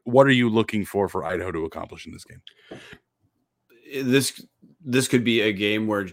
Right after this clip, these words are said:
Speaker 2: Giovanni McCoy didn't even take a snap. And he's obviously going to,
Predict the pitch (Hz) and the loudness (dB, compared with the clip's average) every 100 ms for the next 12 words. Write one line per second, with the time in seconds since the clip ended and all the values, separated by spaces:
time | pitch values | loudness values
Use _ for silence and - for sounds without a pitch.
0 | _ _ _ _ - 107 98 98 104 92 | _ _ _ _ -6 -4 -2 -4 -4 -6
1 | 98 101 95 85 73 _ _ _ _ 101 | -6 -4 -4 -6 -10 _ _ _ _ -12
2 | 87 98 90 85 95 85 - 101 98 65 | -6 -6 -6 -10 -10 -10 -10 -6 -4 -4
3 | - 110 113 123 135 127 110 104 107 85 | -8 -10 -6 2 4 4 0 -4 -6 -6
4 | - - | -14 -18